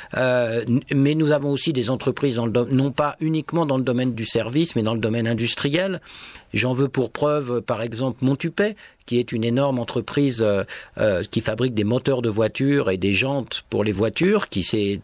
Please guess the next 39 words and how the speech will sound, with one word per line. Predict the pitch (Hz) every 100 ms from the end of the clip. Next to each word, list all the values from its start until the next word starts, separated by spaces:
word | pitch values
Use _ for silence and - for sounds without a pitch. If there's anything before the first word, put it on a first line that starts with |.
| -
établie | 107 101 101 120
à | 104
Roussé | 92 131 - 190
sur | 196 110 98
vingt-cinq | 123 123 120
mille | 117 113
mètres | 113 113
carrés, | 135 135 185
qui | 190 131
a | 127
investi | 117 117 - 135
plus | 120 110
de | -
cent | - 135
millions | 131 131 139
d'euros. | 156 165 190 - - - - -
Je | 98 131
parle | 151 156
de | 127
Schneider, | - 156 156 156 180 190 185 - - - -
euh, | 123 117 117
Schneider | 110 139 131 143 139
à | 110 104
Plovdiv, | 143 147 143 185 208 - _ _ _ _ _ - -
qui | - 123
est | -
en | 120
passe | 135 139
de | 110
devenir | 110 117 120 143 123
la | 107
première, | - 147 139 143 143 123 - - - - -
euh, | 101 -
usine, | 139 127 135 147 135 107 - - -
euh, | -
d'Europe | 92 143 160 233 - - - -
pour, | - 135 123
euh, | 117
Schneider. | 110 147 147 160 185 202